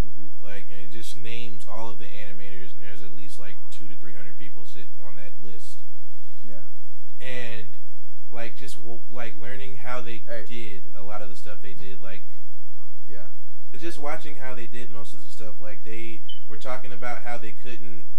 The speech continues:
Speaker 2: uh, make a new, they didn't have time to make a new model or a new, uh, is it called a model or, like, a
Speaker 1: Yeah.
Speaker 2: new rig for, uh,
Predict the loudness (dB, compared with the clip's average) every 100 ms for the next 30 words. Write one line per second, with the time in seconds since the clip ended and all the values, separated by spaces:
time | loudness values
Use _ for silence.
0 | 0 0 0 0 0 0 0 0 0 0
1 | 0 0 0 0 0 0 0 0 0 0
2 | 0 0 0 0 0 0 0 0 0 0
3 | 0 0 0 0 0 0 0 0 0 0
4 | 0 0 0 0 0 0 0 0 0 0
5 | 0 0 0 0 0 0 0 0 0 0
6 | 0 0 0 0 0 0 0 0 0 0
7 | 0 0 0 0 0 0 0 0 0 0
8 | 0 0 0